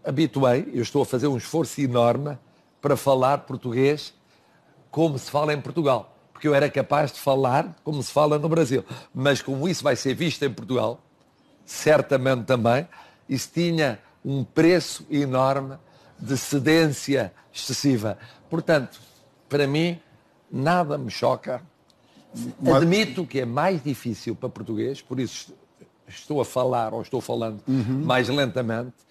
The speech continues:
Speaker 1: porque o português,
Speaker 2: Ah.
Speaker 1: como toda a língua falada há mais tempo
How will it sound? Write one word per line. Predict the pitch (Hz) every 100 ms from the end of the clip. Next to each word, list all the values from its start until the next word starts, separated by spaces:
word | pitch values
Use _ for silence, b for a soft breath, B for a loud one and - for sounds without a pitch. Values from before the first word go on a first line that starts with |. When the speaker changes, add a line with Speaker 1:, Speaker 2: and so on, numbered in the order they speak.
| b -
Speaker 1:
porque | 131 185
o |
português, | 165 156 135 104 98
Speaker 2:
Ah. | 98 98 -
Speaker 1:
como | - 135 113
toda | - 185 143 139
a |
língua | 135 160 156 143
falada | - 120 120 110 107 110 107 _ _ _ _ _ _ _ _ _ _ _ _ _ _ _
há | - 147
mais | 160 151 -
tempo | 131 123 -